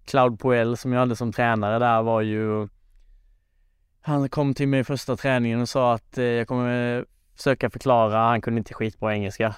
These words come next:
Han sa till mig att, "Jag kommer försöka förklara övningarna och fotbollsgrejerna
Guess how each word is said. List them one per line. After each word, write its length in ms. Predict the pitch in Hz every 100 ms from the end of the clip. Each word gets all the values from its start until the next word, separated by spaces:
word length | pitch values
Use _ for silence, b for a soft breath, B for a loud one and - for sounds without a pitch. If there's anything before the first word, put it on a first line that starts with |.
| -
Han 300 | 113 117 113
sa 200 | 123 117
till 140 | 117
mig 220 | 110 107 107
att, 280 | 101 -
"Jag 140 | 113 107
kommer 200 | 120 107
försöka 560 | - - - 107 -
förklara 1000 | 113 113 135 113 104 101 104 107 104 104 101
övningarna 600 | 117 123 113 110 104 107
och 100 | 104
fotbollsgrejerna 1040 | - 113 110 107 - 107 101 104 104 101